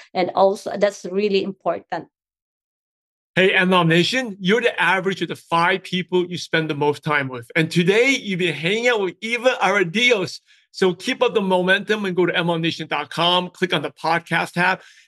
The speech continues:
Speaker 2: and the show notes will be right there, uh, with all the nuggets of wisdom that Eva showed, inclu-, including the links to her profile, to her book. Definitely go ch-, follow her and check her out.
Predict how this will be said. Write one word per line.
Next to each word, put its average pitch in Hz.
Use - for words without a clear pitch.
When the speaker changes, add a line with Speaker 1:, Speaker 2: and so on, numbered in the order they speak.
Speaker 2:
and 156
the 165
show 190
notes 190
will 160
be 156
right 156
there, 175
uh, 156
with 156
all 190
the 185
nuggets 175
of 151
wisdom 180
that 156
Eva 180
showed, 175
inclu-, 160
including 190
the 170
links 175
to 156
her 151
profile, 190
to 156
her 147
book. 175
Definitely 175
go 165
ch-, -
follow 180
her 190
and 147
check 156
her 151
out. 139